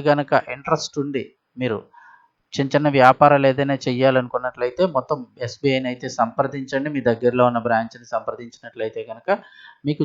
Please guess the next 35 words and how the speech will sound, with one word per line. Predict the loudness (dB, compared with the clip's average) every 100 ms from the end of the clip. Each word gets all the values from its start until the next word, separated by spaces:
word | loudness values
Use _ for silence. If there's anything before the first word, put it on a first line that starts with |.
| -2
చిన్న | 0 2
వ్యా-, | 6 6 8
already | 6 4 0 2
వ్యాపారం | 2 4 2 2
ఉన్న | 0
వాళ్ళైతే | 0 -2 -4 -2 -2
అస్మిత | -4 -8 0 0 2
పేరుతో | 0 2 0 0
తీసుకొచ్చిన | -4 -4 -4 -4 -2
ఈ | 0
సౌకర్యం | 0 0 -2 -4 -4 -4 -4
ఉపయోగించుకోవచ్చు. | -2 -4 -6 -10 -8 -6 -4 -6 -8 -20 -20 _ 2
లేదు | 4 4 4
మేము | 4 4
ఏదైనా | 4 4 2 2
కొత్తగా | 0 4 6 6 6
వ్యాపారం | 6 6 4 4
స్టార్ట్ | 8 8 8 6
చేస్తాము | 6 4 0 0
అంటే | -4 -6 -8
మీకు | -6 -4
ఎందులోనైనా | 2 2 2 0
ట్రైనింగ్ | 0 0 -4 -4
అయితే | -4 -4
ఇస్తారు, | -2 0 2
లేదా | 0 0
మాకు | 2 4 4
already | 2 -2 2 2
వ్యాపారం | 4 2 0
మీద | 0 0
అనుభవం | 0 0 -2
ఉంది | -2 -6
అని | -8 -10
చెప్పి | -8 -6 -6 -8 _ _ _ 4
మీరు | 6 6